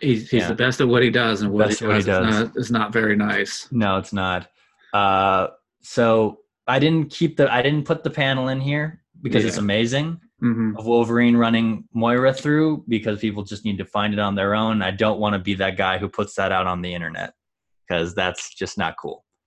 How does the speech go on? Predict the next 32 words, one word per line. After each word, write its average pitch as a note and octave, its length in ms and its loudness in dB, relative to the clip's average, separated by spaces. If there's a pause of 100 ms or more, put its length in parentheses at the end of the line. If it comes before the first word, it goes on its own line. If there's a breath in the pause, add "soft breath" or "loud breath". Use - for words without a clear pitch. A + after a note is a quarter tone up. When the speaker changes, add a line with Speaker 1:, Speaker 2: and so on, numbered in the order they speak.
(240)
Speaker 2:
Uh, F#2 260 0
'cause - 180 -8
it's F#2 180 -8
a F#2 60 -2
very F#2+ 520 2
beautiful F2+ 600 -2
panel, F2 380 -2
and F2 100 -4
like F2 180 -2
I F2 40 -2
said, F2 280 -4
it'll F2+ 180 -2
be F2 120 -6
iconic E2 520 -6
for - 160 -8
a G1+ 60 -8
long G1+ 220 -10
time. - 360 -14 (120)
Speaker 1:
Yeah. - 220 -10 (140)
Speaker 2:
But G2 120 -2
this C3 140 0
is D3 100 0
how C#3+ 180 4
the, C3+ 340 4 (560)
this B2+ 100 -4
is C#3 80 0
how D3+ 120 4
the C3 120 0
issue C#3 220 0
ends A#2+ 280 0
right G#2 200 0
here. A2 340 0